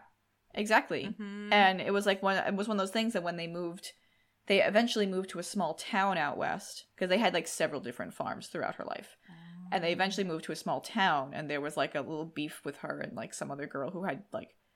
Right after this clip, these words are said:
Speaker 1: gotten to be, like, not a farm worker, and they ki-, they liked the same guy, but Laura won. Laura got to marry, uh,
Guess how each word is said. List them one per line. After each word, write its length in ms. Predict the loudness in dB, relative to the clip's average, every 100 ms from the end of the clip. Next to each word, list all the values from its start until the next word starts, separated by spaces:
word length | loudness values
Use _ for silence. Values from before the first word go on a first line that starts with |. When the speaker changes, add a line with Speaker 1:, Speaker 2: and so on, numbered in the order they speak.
| _ _ _ 2
Speaker 1:
gotten 300 | 2 2 -6
to 120 | -8
be, 180 | -8 -6
like, 240 | -6 -6
not 220 | -6 -4
a 40 | -6
farm 280 | -6 -6 -6
worker, 400 | -8 -10 -10 -10
and 300 | -10 -12 -14 _ -20 _ _ _
they 140 | -4 -2
ki-, 160 | 0 4
they 120 | 4
liked 180 | 4 2
the 60 |
same 220 | -4 -4 0
guy, 380 | 4 6 4
but 380 | 2 0 0 -6 _ -20 _ _ -4
Laura 320 | 2 4 4
won. 340 | 2 -2 -4 -6
Laura 220 | -4 -2 0
got 180 | -2
to 80 | -4
marry, 360 | -6 -4 -4 -2
uh, 260 | 0 -2